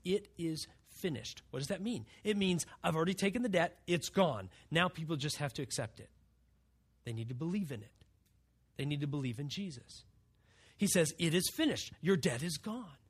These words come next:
But here is the next part of this, the harder part. God says, "I will forgive you completely. I'm gonna cancel it out.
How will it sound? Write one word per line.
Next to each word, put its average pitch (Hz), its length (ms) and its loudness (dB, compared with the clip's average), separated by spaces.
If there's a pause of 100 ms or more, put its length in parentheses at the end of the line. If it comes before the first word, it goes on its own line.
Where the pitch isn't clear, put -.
(480)
But 190 220 6
here 302 480 6
is 233 380 6
the 214 120 2
next 214 420 2
part 277 320 4
of 151 140 0
this, 107 380 -6
the 170 120 0
harder 254 440 6
part. - 340 -10 (580)
God 262 280 8
says, 262 380 10
"I 269 240 8
will 330 160 6
forgive 269 580 6
you 180 280 4 (160)
completely. 247 680 6
I'm 226 100 4
gonna 240 160 6
cancel 311 540 4
it 226 40 8
out. 190 240 8